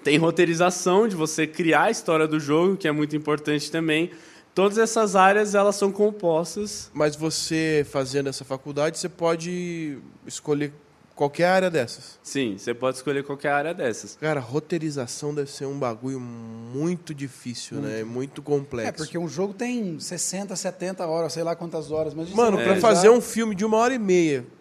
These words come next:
Speaker 2: o trampo que é.
Speaker 1: Sim.
Speaker 2: Pra você roteirizar um jogo de sessenta horas, cara.
Speaker 3: É, pra
Speaker 2: A gente tá acompanhando The Last of Us.
Speaker 3: Isso, isso que eu ia falar agora. Pra quem tá assistindo The Last of Us no, no H B O, mano, a série, ela tá muito parecida com o jogo,
Speaker 2: Tirando o
Speaker 3: só que o
Speaker 2: terceiro
Speaker 3: jogo
Speaker 2: episódio.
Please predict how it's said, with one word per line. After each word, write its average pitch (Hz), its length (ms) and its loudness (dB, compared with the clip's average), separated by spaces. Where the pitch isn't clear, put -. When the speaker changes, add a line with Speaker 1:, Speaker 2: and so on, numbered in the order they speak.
Speaker 2:
o 160 80 0
trampo 202 680 6
que 139 240 -2
é. 110 160 0
Speaker 1:
Sim. 117 400 -6
Speaker 2:
Pra - 100 -10
você 175 80 2
roteirizar 214 720 4
um 175 180 -2
jogo 147 460 -2
de 147 80 -10
sessenta 165 640 -6
horas, 156 460 -4
cara. 107 260 -12
Speaker 3:
É, 214 160 0
pra - 200 -2
Speaker 2:
A 165 40 4
gente 180 220 2
tá 240 80 4
acompanhando 214 400 2
The 175 60 0
Last 165 300 -2
of 151 200 -8
Us. 196 220 -4
Speaker 3:
Isso, 208 340 -4
isso 147 100 -8
que 202 60 -2
eu - 20 2
ia 190 40 -2
falar 190 260 0
agora. 208 380 4
Pra 170 120 -4
quem 185 140 -6
tá 190 100 -6
assistindo 190 400 -6
The 165 120 0
Last 160 220 -2
of 165 160 -10
Us 170 140 -6
no, 156 120 -6
no 151 120 -6
H 147 200 -8
B 151 140 -4
O, 175 260 2
mano, 170 320 -4
a 139 140 -6
série, 185 520 -2
ela 160 180 -4
tá 170 140 -4
muito 180 300 -4
parecida 214 380 -2
com 196 160 -4
o 175 60 -4
jogo, 175 280 -2
Speaker 2:
Tirando 143 360 2
o 175 40 0
Speaker 3:
só 190 120 4
que 175 60 6
o 165 40 2
Speaker 2:
terceiro 165 260 2
Speaker 3:
jogo 190 160 4
Speaker 2:
episódio. 123 460 2